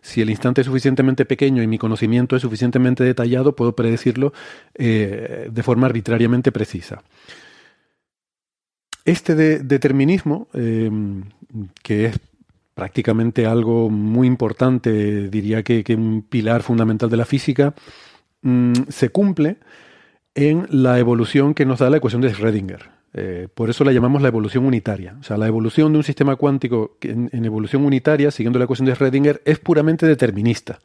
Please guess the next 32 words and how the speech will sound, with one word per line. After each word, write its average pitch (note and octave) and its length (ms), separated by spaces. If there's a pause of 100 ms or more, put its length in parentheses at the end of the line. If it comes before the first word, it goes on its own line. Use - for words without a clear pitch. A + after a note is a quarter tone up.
(960)
Lo B2 220
que C3+ 80
pasa C3 220
es - 60
que D3 80
ese, C#3+ 300 (440)
ese C3 480
sistema C#3 920
cuántico D3+ 440
de C#3 80
lo A#2+ 60
que A#2+ 100
nos A#2 120
habla C3+ 440
es B2+ 240
de, C3+ 200
ese C3 160
estado C3+ 260
cuántico, C3+ 360
perdón, C#3 400
nos B2 100
habla C3 160
de C#3 120
probabilidades A2+ 840
de A2+ 100
obtener A2 260
resultados G#2+ 360
de G#2+ 40
una G#2 100
medida. G2+ 360 (480)
Por A#2 140
eso D3+ 280